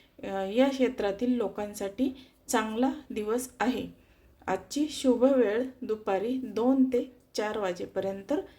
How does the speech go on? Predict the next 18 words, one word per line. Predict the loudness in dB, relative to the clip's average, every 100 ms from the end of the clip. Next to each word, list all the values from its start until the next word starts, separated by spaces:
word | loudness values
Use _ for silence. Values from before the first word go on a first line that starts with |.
| _ _ -8
आहे | -4 -4 -4 -8 -16 -20 _ _ _ -6
आणि | -4 -2 -2 -2 -6 -20 -10
शुभ | 2 4 6
रंग | 6 6 2 -2
गुलाबी | -2 0 2 2 2 0
हा | 0 2 2 2
आहे. | -2 -6 -10 -16 _ _ _ -2
गुलाबी | 0 0 2 4
आणि | 4 4 -2 -2
आकाशी | -6 -4 -6 -4 -6
हे | 2 2
दोन्ही | 2 -4 0 0
आहेत | 0 -4 -8 -8 -20 -20 _
आणि | -4 2 2
शुभ | 4 4 6
अंक | 4 2 -2 -4 -6 -6
सहा | -10 -6 -2 0 2 2
आहे. | 0 -2 -10